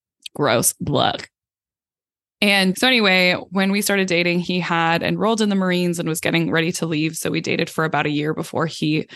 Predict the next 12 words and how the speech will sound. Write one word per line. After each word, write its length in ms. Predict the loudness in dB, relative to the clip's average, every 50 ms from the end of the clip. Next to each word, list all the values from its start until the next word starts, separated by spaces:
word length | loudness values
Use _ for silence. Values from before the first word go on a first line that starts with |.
| -20 -18 -18 -20 -18 -8 -2
left 240 | 0 0 2 2 2
for 100 | 0 2
the 60 | 2
Marines. 600 | 4 4 4 4 4 4 4 2 2 0 -2 -2 0
And 220 | 2 2 2 2 2
then 120 | 2 2
when 120 | 2 2
he 180 | 2 0 0 0
left 260 | 0 0 -2 -2 -2
for 60 | -4
the 80 | -2 0
Marines, 580 | 0 2 2 2 2 4 4 4 2 2 0